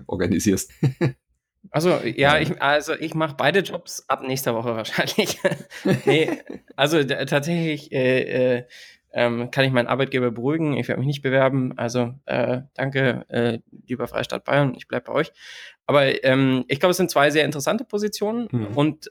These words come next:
Speaker 2: ähm, vor allem die Gamescom-Position ist natürlich eine, wo man, äh, viel international, äh, exponiert sein wird. Also das heißt, das ist was, wo du nicht einfach nur dann diese eine Woche in Köln verbringst, sondern,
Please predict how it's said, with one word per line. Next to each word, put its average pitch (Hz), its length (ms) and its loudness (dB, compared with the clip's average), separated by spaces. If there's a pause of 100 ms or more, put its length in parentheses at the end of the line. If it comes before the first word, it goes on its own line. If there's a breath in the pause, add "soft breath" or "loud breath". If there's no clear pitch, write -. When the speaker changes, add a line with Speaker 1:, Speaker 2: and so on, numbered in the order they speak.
Speaker 2:
ähm, 131 640 -2
vor - 160 -4
allem 143 160 2
die 135 100 0
Gamescom-Position 156 840 0
ist 139 100 -4
natürlich 139 300 -4
eine, 135 220 0
wo 127 80 -2
man, 127 380 0
äh, - 360 -8
viel 143 380 -2
international, 127 1040 0 (120)
äh, 120 200 0
exponiert 139 720 0 (520)
sein 147 320 0
wird. 175 200 2
Also 120 160 -2
das 117 160 -6
heißt, 127 180 -4
das 131 100 -10
ist 135 120 -8
was, 139 180 -6
wo 123 60 4
du 131 80 4
nicht 139 200 0
einfach 127 260 -4
nur 139 320 2 (680 loud breath)
dann 131 260 2
diese 120 180 2
eine 123 160 4
Woche 123 160 -4
in - 80 -6
Köln 151 240 2
verbringst, 170 460 -2
sondern, 127 420 0